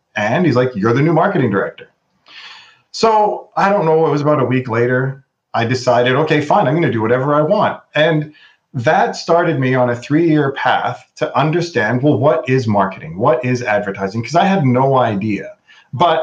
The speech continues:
with the animation company, I'd made a website, I'd done a bunch of stuff, and I knew graphic design, and I knew that. So I ended up completely repositioning and rebranding the company,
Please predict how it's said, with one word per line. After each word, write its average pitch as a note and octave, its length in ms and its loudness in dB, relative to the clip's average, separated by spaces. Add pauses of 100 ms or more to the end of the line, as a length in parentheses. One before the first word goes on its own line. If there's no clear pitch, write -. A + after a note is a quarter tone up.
with D3+ 180 0
the D3 140 2
animation D#3+ 500 0
company, B2+ 380 -2
I'd B2 120 0
made A#2+ 160 0
a A#2+ 60 2
website, G#2+ 420 -2
I'd G#2 80 0
done G2+ 180 0
a G2+ 60 -2
bunch G2 240 -4
of G#2 80 -14
stuff, - 300 -2
and B2 100 2
I A#2+ 60 4
knew B2 220 2
graphic A2+ 400 -2
design, G#2 400 -2
and G#2 100 0
I G2+ 60 0
knew G2+ 180 0
that. - 300 2
So B2+ 320 0 (560)
I C3+ 160 0
ended A#3+ 280 0
up B2+ 220 0
completely F#3+ 520 2
repositioning C#3 760 2
and B2 120 2
rebranding B2 560 2
the A#2+ 80 -4
company, F2+ 480 -12